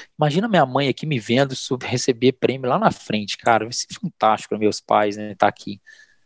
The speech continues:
Eu fiquei com isso na cabeça, cara, eu falei, "Ah, eu vou me dedicar pra isso, cara, eu vou ser um baita residente aqui, você vai ver."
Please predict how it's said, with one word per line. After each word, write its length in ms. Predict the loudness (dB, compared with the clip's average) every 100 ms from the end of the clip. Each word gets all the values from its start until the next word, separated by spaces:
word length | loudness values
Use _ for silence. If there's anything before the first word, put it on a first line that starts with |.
| _ _
Eu 60 | -8
fiquei 160 | -2 -2
com 60 |
isso 80 | 0
na 60 | 0
cabeça, 460 | 0 0 0 -2
cara, 140 | -2 -2
eu 40 |
falei, 200 | 0 0
"Ah, 80 | 0
eu 80 | 0
vou 100 | -2
me 80 |
dedicar 380 | 0 -2 2 2
pra 160 | 4 0
isso, 260 | 0 -4
cara, 220 | -6 -6 -6
eu 40 |
vou 120 | -6
ser 160 | 0 0
um 80 | 0
baita 340 | 0 0 0
residente 480 | -6 -2 0 0 -2
aqui, 180 | -10 -6
você 120 | 2
vai 180 | 2 2
ver." 220 | -4